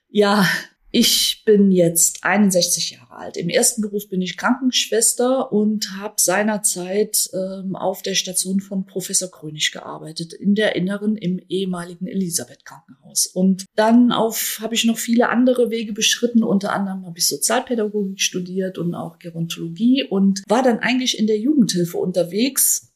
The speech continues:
kam aber zurück nach Trier, da meine Mutter älter wurde und ich mich um sie kümmern wollte. Und dann sah ich dieses Angebot im, äh, im Trierischen Volksfreund oder die Stellenanzeige, jemand wird gesucht, ein Demenzzentrum aufzubauen. Und erst habe ich gedacht,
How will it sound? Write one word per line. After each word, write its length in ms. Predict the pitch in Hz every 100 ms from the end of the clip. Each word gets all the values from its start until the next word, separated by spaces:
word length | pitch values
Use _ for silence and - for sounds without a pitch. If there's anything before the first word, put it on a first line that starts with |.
| -
kam 380 | - 208 262
aber 240 | 214 208 208
zurück 340 | - 220 254
nach 120 | 208
Trier, 420 | 175 - 285 285 214
da 160 | 208
meine 280 | 196 196 196
Mutter 280 | 214 262 240
älter 360 | 208 233 220
wurde 220 | 196 214 208
und 120 | 185
ich 180 | - -
mich 160 | 185
um 120 | 180
sie 140 | 175 180
kümmern 360 | - 262 214
wollte. 360 | 196 196 196 196 _
Und 400 | - 214 208 202
dann 200 | 214 196
sah 320 | 190 185 190 -
ich 360 | 185 185 -
dieses 320 | - 180 175 -
Angebot 640 | 180 180 170 170 170 -
im, 380 | - 165 165 165 _ - -
äh, 440 | 175 165 156 156 -
im 220 | 160 160
Trierischen 320 | - 180 180
Volksfreund 800 | 170 185 185 - - 175 175 165
oder 140 | - 156
die 60 |
Stellenanzeige, 1400 | 160 - 175 214 208 214 - 180 - 170 170 170 165 170 - -
jemand 800 | 208 - 160 185 175 170 170 170
wird 160 | 175
gesucht, 420 | 180 170 226 220
ein 160 | - 165
Demenzzentrum 720 | 165 180 190 - 151 156 143
aufzubauen. 720 | - 147 - 143 143 151 156
Und 440 | 160 170 165 156 -
erst 220 | 180 196
habe 100 | 208
ich 100 | 202
gedacht, 300 | - 185 185